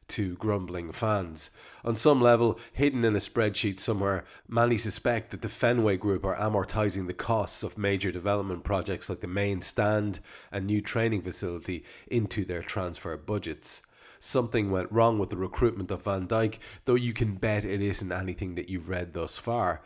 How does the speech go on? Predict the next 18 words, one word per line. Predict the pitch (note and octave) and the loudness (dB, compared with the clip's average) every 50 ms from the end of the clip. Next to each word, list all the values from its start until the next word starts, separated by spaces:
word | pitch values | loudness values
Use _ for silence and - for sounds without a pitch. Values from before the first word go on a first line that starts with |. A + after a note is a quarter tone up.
| - _ _ | -18 _ _
It's | - - - - B2 | -6 -4 -2 2 4
likely | B2 A#2+ A#2 A#2 A2+ F#2 | 4 4 4 4 0 -2
far, | - - A2 G2+ F#2+ F2 | 0 0 0 0 0 -2
far | - - G2 F2+ F2 | -4 -4 -4 -4 -2
worse | F2 G2 A2 G#2+ F#2+ - - | 0 2 2 2 2 0 -4
for | - - G2 | -4 -4 -4
the | F2+ F#2+ | -4 -4
club | - - A2+ G#2+ G#2 F#2+ F2 | -2 0 2 2 2 0 -2
to | - F#2 | -4 -4
have | E2+ F#2 F2+ - | -2 -4 -4 -4
to | - F#2+ | -6 -6
back | - - F#2+ F#2 E2+ - - | -4 -2 -2 -2 -4 -4 -4
down | A2 G2+ G2+ G2+ F#2 E2+ | -2 0 0 0 0 -2
the | E2+ E2+ | -2 -4
way | F2 F2 | -4 -4
that | E2 E2 E2 - | -4 -8 -8 -6
they | F2+ E2 | -8 -6
did. | D#2 - G#2 F#2+ F#2 F2 - | -4 -2 0 0 0 -2 -4